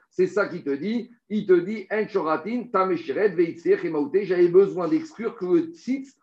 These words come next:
ne me protégera même pas de Toumat Ateom du Sheretz. Et maintenant, je viens à la question. Deux minutes. Et là, les rabbis aussi, Zava Gmura, Echi Mashkachata. Donc, Rabbi aussi, il te dit, pour le Zav ou pour la Zava, comment j'arrive à trouver, on va prendre d'abord pour la femme,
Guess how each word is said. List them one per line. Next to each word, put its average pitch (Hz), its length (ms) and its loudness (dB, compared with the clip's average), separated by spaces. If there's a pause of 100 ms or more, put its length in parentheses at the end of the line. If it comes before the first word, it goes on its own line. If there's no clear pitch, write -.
(220)
ne 196 140 0
me 220 140 4
protégera 170 580 0
même 185 260 -6
pas 156 160 0
de 139 120 -2
Toumat 175 260 -6
Ateom 180 380 -4
du 147 100 -10
Sheretz. - 420 -12
Et 143 60 -2
maintenant, 170 280 0
je 165 120 2
viens 185 100 2
à 175 40 -2
la 143 60 -8
question. 131 300 -8
Deux 143 80 0
minutes. 143 220 -6 (220)
Et 165 120 2
là, 220 180 2
les 220 60 2
rabbis 190 260 2
aussi, 196 320 0
Zava 180 360 0
Gmura, 180 600 -4
Echi 160 300 -4
Mashkachata. 131 720 -8 (400)
Donc, 147 160 -2
Rabbi 190 240 0
aussi, 196 240 0
il - 40 -14
te - 60 -2
dit, - 160 -2 (320)
pour 196 180 4
le 196 80 8
Zav 143 480 -2
ou 143 100 -4
pour 156 180 -6
la 160 120 2
Zava, 135 460 -4 (300)
comment 180 480 -2
j'arrive 143 600 -4
à 135 120 -6
trouver, 139 580 -6 (180)
on 147 80 -6
va 156 140 0
prendre 151 200 -6
d'abord 156 260 -2
pour 131 120 -10
la 131 100 -4
femme, - 240 -12